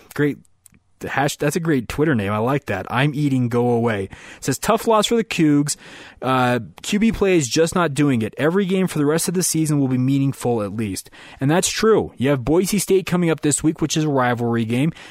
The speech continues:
You have your arch rival at the end of the year in Utah. New Mexico State and UMass should be opportunities to get your s-, uh, fifth and sixth wins,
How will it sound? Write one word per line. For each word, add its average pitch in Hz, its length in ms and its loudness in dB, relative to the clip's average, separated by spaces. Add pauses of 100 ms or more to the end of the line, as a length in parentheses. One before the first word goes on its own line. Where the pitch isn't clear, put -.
You 113 120 -2
have 139 220 2
your 131 180 2
arch 170 300 2
rival 143 320 4
at 123 80 -2
the 131 100 0
end 160 120 2
of 165 60 0
the 147 60 0
year 135 300 4
in 143 160 4
Utah. 120 460 2 (420)
New 123 100 0
Mexico 165 380 2
State 160 340 0
and 147 80 -2
UMass 151 500 2
should 135 140 -2
be 135 100 0
opportunities 156 680 0
to 123 80 -12
get 147 160 -2
your 143 80 -2
s-, - 320 -6
uh, 127 100 0
fifth - 320 -2
and 143 140 0
sixth - 360 -4
wins, 131 520 0